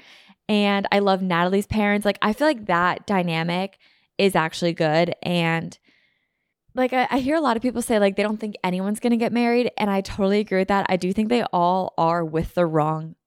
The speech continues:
people. But I guess those two would get married, if anything else. And I can't believe I'm saying that because last week I was like,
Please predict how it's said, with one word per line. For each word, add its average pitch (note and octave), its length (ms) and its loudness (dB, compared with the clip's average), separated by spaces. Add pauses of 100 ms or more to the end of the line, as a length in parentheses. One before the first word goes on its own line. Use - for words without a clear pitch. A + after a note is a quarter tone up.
(160)
people. C4+ 840 -2 (1040)
But G#3+ 640 0 (840)
I A3 160 4
guess G#3 400 -2
those F#3+ 480 2
two F#3 180 0
would E3 240 2
get - 180 -2
married, D#3+ 520 -4 (560)
if F#3+ 120 -2
anything E3+ 380 -2
else. D#3+ 300 -4
And F#3 180 0
I F3+ 160 0
can't F3 380 -2
believe G3+ 160 2
I'm G3 140 0
saying F3 200 -2
that E3+ 160 -2
because F#3+ 240 -2
last E3 340 -2
week F#3 140 -2
I E3+ 60 2
was E3 120 -2
like, D#3+ 200 -8